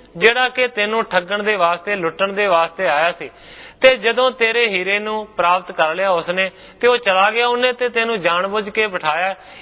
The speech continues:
ਇਸ ਕਰਕੇ ਭਾਵੇਂ ਜ਼ਿੰਦਗੀ ਭਰ ਬੈਠਾ ਰਹਿ, ਉਹਨੇ ਕਦੇ ਆਣ ਕੇ ਤੈਨੂੰ ਉਠਾਉਣਾ ਨਹੀਂ ਹੈ।" ਕਹਿੰਦਾ, "ਜੀ ਮੈਂ ਇਹ ਗੱਲ ਨਹੀਂ ਜਾਣਦਾ, ਉਹ ਚੋਰ ਸੀ, ਸਾਧ ਸੀ, ਠੱਗ ਸੀ ਜਾਂ ਲੁਟੇਰਾ ਸੀ, ਮੈਨੂੰ ਤੇ ਇੰਨੀ ਗੱਲ ਪਤਾ ਹੈ ਕਿ ਉਹ ਮੇਰਾ ਗੁਰੂ ਹੈ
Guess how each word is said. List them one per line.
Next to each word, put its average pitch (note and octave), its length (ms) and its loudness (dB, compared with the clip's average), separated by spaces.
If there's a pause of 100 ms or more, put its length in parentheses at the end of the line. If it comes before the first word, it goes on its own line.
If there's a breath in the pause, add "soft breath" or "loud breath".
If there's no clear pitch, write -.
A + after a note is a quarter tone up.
ਇਸ A3+ 180 2
ਕਰਕੇ B3+ 360 0
ਭਾਵੇਂ G#3+ 400 0
ਜ਼ਿੰਦਗੀ F#3+ 400 0
ਭਰ G#3+ 220 0
ਬੈਠਾ D#3+ 400 0
ਰਹਿ, G#3 200 -2 (320 loud breath)
ਉਹਨੇ A#3+ 260 2
ਕਦੇ A3 300 -2
ਆਣ G#3 200 2
ਕੇ G#3+ 160 -4
ਤੈਨੂੰ G3 300 -2
ਉਠਾਉਣਾ D#3+ 420 0
ਨਹੀਂ G3 180 0
ਹੈ।" D3 120 -8 (720 loud breath)
ਕਹਿੰਦਾ, A#3 360 4
"ਜੀ C4 160 0
ਮੈਂ G#3 280 2
ਇਹ A#3+ 160 4
ਗੱਲ G#3+ 200 0
ਨਹੀਂ A3 180 -2
ਜਾਣਦਾ, F3+ 480 -2 (460 loud breath)
ਉਹ A#3+ 140 4
ਚੋਰ A3+ 440 0
ਸੀ, A#3+ 240 0
ਸਾਧ F#3+ 440 0
ਸੀ, A3 160 -2
ਠੱਗ F3 380 0
ਸੀ G#3 160 -8
ਜਾਂ G#3 200 0
ਲੁਟੇਰਾ E3+ 480 0
ਸੀ, C3+ 180 -14 (580 loud breath)
ਮੈਨੂੰ G3 340 -2
ਤੇ G#3+ 160 0
ਇੰਨੀ G3+ 200 0
ਗੱਲ G#3 180 -2
ਪਤਾ D#3+ 280 -2
ਹੈ F#3 60 0
ਕਿ F3+ 140 -8
ਉਹ G3+ 80 -4
ਮੇਰਾ G3 220 -2
ਗੁਰੂ C#3 340 -6
ਹੈ G#2 80 -8